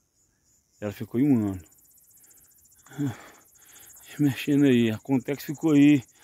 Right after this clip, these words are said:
nem queria fazer acerto, nem pegar aditivo, não quis. Então tem di-, tem alguma coisa por fora, gente.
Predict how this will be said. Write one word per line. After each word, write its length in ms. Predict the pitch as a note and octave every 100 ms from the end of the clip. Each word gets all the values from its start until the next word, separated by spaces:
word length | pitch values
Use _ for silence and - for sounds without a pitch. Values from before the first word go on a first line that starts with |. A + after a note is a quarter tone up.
| - _
nem 120 | C#3 E3
queria 300 | - D#3+ D3+
fazer 320 | D#3 C#3 C3+
acerto, 380 | B2+ - D#3 D3+
nem 80 |
pegar 240 | D#3 D#3+ D#3
aditivo, 480 | D3 C3+ - E3 D#3+
não 120 | D#3
quis. 440 | - B2+ A2+ G2+ _ _ - _
Então 180 | - D#3+
tem 220 | - F#3+
di-, 320 | D#3+ E3+ F#3
tem 120 | D3 F3+
alguma 240 | E3 G3
coisa 300 | - G3 F3+
por 160 | G3 G#3
fora, 380 | - D3 F#3
gente. 400 | D3 G2 F2 -